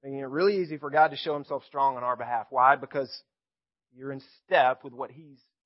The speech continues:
doing. You're in step with what he's doing. You become a part of what, what he's doing. In all of eternity, in humanity, we become a part of what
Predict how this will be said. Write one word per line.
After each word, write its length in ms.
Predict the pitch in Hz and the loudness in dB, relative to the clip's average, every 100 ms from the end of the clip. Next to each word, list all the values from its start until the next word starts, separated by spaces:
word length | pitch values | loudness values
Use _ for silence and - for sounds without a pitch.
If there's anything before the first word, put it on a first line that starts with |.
| _ | _
doing. 300 | 170 170 120 95 _ _ _ _ _ _ _ _ _ _ _ _ _ _ _ _ _ _ _ _ _ _ _ _ _ _ _ 135 | -8 -8 -8 -14 _ _ _ _ _ _ _ _ _ _ _ _ _ _ _ _ _ _ _ _ _ _ _ _ _ _ _ -10
You're 220 | 156 190 | -8 -8
in 100 | 185 - | -10 -12
step 260 | - 135 131 | 0 0 0
with 100 | 143 | -6
what 220 | 139 139 _ _ _ | -10 -10 _ _ _
he's 260 | 208 185 147 131 | -20 -20 -20 -14
doing. 280 | 131 104 92 _ _ _ _ _ _ _ 151 | -14 -14 _ _ _ _ _ _ _ _ _
You 140 | 185 | -10
become 340 | 180 - 170 | -10 -4 -2
a 60 | 147 | -2
part 320 | - 175 160 | 4 4 4
of 100 | 143 | 0
what, 220 | 143 156 - _ _ _ _ _ _ _ _ _ | -2 -4 -4 _ _ _ _ _ _ _ _ _
what 140 | 156 143 | -14 -12
he's 360 | 165 226 190 147 | -12 -12 -12 -10
doing. 360 | 165 156 120 98 _ _ _ _ _ _ _ _ _ _ _ _ _ _ _ _ _ 135 | -6 -6 -8 -14 _ _ _ _ _ _ _ _ _ _ _ _ _ _ _ _ _ -2
In 60 | |
all 240 | 143 165 170 | 4 4 4
of 60 | |
eternity, 560 | 156 156 139 131 139 135 _ _ _ _ _ _ _ _ _ _ _ _ _ | -4 -10 -10 -10 -14 -16 _ _ _ _ _ _ _ _ _ _ _ _ _
in 80 | 139 | -18
humanity, 680 | 156 151 147 143 139 151 147 135 | -12 -6 -4 -4 -8 -14 -20 -12
we 120 | 143 | -12
become 240 | 147 151 | -12 -12
a 40 | 135 | -6
part 240 | - 143 | 0 0
of 80 | 135 | 0
what 140 | 139 | -10